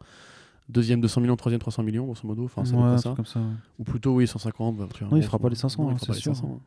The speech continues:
Speaker 1: Bah,
Speaker 2: C'est
Speaker 1: moi,
Speaker 2: sûr.
Speaker 1: moi, je pense qu'il va, il va même s'arrêter à quatre cents cinquante par là, tu vois, parce que
Speaker 2: Ouais.
Speaker 1: après, t'as, après, t'as Détec-, Détective Pikachu qui arrive.
Speaker 2: Ouais.
Speaker 1: Et Pokémon, c'est pareil, c'est comme, euh, P N L, c'est comme le foot, c'est comme Avengers, c'est comme Star Wars. Tout le monde connaît,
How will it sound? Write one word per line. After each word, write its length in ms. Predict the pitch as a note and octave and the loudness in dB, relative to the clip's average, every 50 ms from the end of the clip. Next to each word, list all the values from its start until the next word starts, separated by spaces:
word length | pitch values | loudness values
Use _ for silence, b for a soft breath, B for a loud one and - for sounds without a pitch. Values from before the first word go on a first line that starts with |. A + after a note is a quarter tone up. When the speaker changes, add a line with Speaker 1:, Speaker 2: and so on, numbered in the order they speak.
| _ _ _ _ _ | _ _ _ _ _
Speaker 1:
Bah, 100 | - G#2+ A2 | -2 0 2
Speaker 2:
C'est 40 | A#2 | 2
Speaker 1:
moi, 100 | B2 B2+ | 2 2
Speaker 2:
sûr. 80 | B2 A#2+ | 2 2
Speaker 1:
moi, 80 | B2 C3 | 2 2
je 80 | - | 2
pense 160 | - E3 - | 0 -2 -2
qu'il 160 | - - A#2 G#2+ | -2 -2 0 0
va, 160 | G#2 G#2+ A2+ | 2 2 2
il 40 | A2 | 0
va 80 | A2+ A2 | 0 0
même 180 | A2+ A2+ G#2+ | 0 -2 -2
s'arrêter 420 | - - G#2 G#2 G#2+ G#2+ - A#2 A2 | -4 -4 -2 -2 -2 -2 0 0 0
à 280 | G#2 G#2 G#2+ G#2+ A2 A2 | 0 -2 -4 -6 -8 -8
quatre 180 | - - A2 - | -8 -8 -8 -8
cents 100 | A2+ G#2 | -10 -12
cinquante 420 | - G#2 A2 G#2+ A2+ A#2 A#2 A2 | -12 -14 -14 -12 -10 -10 -10 -10
par 160 | A2 A2+ A#2 B2 | -10 -10 -8 -8
là, 160 | C3 C3+ B2+ | -8 -8 -8
tu 140 | - - A#2 | -10 -10 -10
vois, 140 | A2+ A#2 | -10 -10
parce 180 | A#2 _ B2 - | -12 _ -20 -20
que 100 | _ A#2 | _ -14
Speaker 2:
Ouais. 280 | A2+ B2 B2+ B2 A#2+ A#2 B B B B B B _ - | -10 -6 -4 -2 -4 -4 B B B B B B _ -4
Speaker 1:
après, 200 | A2+ - - C3 | -4 -2 0 0
t'as, 160 | A2+ B2 G#2 | 0 0 -2
après, 200 | A#2+ - D3 C3+ | -2 -2 0 0
t'as 80 | B2 A#2+ | 0 2
Détec-, 260 | A2+ A#2 A2 - - | 0 0 -2 -2 -6
Détective 360 | - C3 A#2 A#2+ A2+ - - - | -6 -4 -4 -4 -6 -8 -10 -16
Pikachu 340 | - - - A2 - - | -10 -8 -8 -6 -6 -6
qui 80 | A2+ A#2+ | -6 -4
arrive. 220 | A2 A#2 C3+ D3+ - _ _ _ _ _ _ _ _ _ _ _ _ _ - | -4 -2 -4 -6 -8 _ _ _ _ _ _ _ _ _ _ _ _ _ -2
Speaker 2:
Ouais. 200 | A#2 A2 A2 A2 | 0 2 2 2
Speaker 1:
Et 280 | G#2+ G#2+ G#2+ G#2+ G#2 G#2 | 0 -2 -4 -4 -6 -6
Pokémon, 400 | - A2+ G#2 - A2 G#2+ A2+ A#2+ - | -6 -8 -6 -6 -4 -4 -4 -4 -4
c'est 120 | - G#2 | -6 -8
pareil, 260 | A2+ A2 A2+ A#2 A#2 | -6 -4 -4 -4 -4
c'est 240 | A2 - A2 - - _ _ | -4 -8 -10 -14 -14 _ _
comme, 280 | - B2 A#2 A2+ A2 G#2+ | -2 -2 -2 0 -2 -4
euh, 60 | G#2 | -4
P 120 | - A#2 G#2+ | -4 -2 -2
N 140 | G#2+ G#2+ A2+ | -2 -2 0
L, 160 | A2+ A2+ A2 | 0 -2 -2
c'est 140 | - - G#2+ | -4 -6 -6
comme 240 | - - G#2+ G#2+ G#2+ | -4 -4 -2 -2 -2
le 60 | G2+ | -4
foot, 340 | - - - A#2 A#2 A2+ - | -4 -6 -6 -6 -6 -4 -6
c'est 120 | - G#2 | -8 -6
comme 220 | - A2+ G#2+ A2 | -6 -6 -6 -4
Avengers, 420 | G#2+ G#2 G#2 G#2+ G#2 G#2+ A2+ A#2 A#2 | -4 -4 -4 -4 -2 -2 0 0 0
c'est 180 | A2+ - - G2+ - _ _ _ _ - - | -2 -4 -10 -14 -14 _ _ _ _ -14 -12
comme 140 | - G#2+ | -10 -10
Star 160 | - - G2+ G#2+ | -8 -8 -4 -2
Wars. 140 | A2+ A#2 B B B B B B B B B - | -2 -2 B B B B B B B B B -14
Tout 100 | - - | -12 -10
le 60 | G#2+ | -6
monde 320 | G#2+ A2+ A2+ A2+ G#2+ G2 - | -4 -4 -4 -4 -6 -6 -4
connaît, 560 | - A2 G#2+ G#2+ A2 A2 A2 A2 A2+ A2+ | -4 -2 0 0 0 0 0 0 0 -2